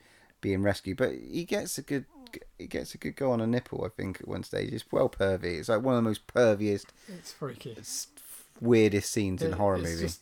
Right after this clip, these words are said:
Speaker 2: it's, yeah, it's just weird, and it's just like, yeah, it's uncomfortably weird to see that sort of thing going on. It's just like, I don't know. I was just like, "Ah, it's a bit weird. It's taken a really weird
Speaker 1: I liked
Speaker 2: turn."
Speaker 1: it.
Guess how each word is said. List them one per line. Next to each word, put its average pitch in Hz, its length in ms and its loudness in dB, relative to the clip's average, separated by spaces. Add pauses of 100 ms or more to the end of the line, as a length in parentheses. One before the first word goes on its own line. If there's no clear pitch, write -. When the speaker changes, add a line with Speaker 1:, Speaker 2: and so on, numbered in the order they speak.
Speaker 2:
it's, 190 240 -8 (200)
yeah, 156 500 -4 (220)
it's 147 220 -8
just - 420 -12 (200)
weird, 135 400 -8 (260)
and 131 160 -12
it's 127 200 -16
just 139 200 -14
like, 123 300 -8 (340)
yeah, 117 280 -10 (460)
it's 156 140 -8
uncomfortably 147 800 -4
weird 120 380 -8 (600)
to - 100 -10
see 139 200 -6
that 123 220 -6
sort 127 160 -8
of 117 80 -12
thing 131 180 -10
going 127 220 -6
on. 127 340 -8
It's 123 160 -10
just - 180 -12
like, 127 280 -8 (1000)
I 165 80 -12
don't 151 160 -8
know. 143 240 -4 (220)
I 147 40 -4
was 143 120 -4
just 143 160 -10
like, 139 320 -6
"Ah, 175 300 -10 (160)
it's 147 120 -14
a 147 60 -8
bit 170 180 -8
weird. 156 400 -2 (300)
It's - 160 -18
taken 156 340 -4
a 151 60 -2
really 156 320 0
weird 151 180 2
Speaker 1:
I 165 80 12
liked 120 300 10
Speaker 2:
turn." 98 120 2
Speaker 1:
it. - 80 -6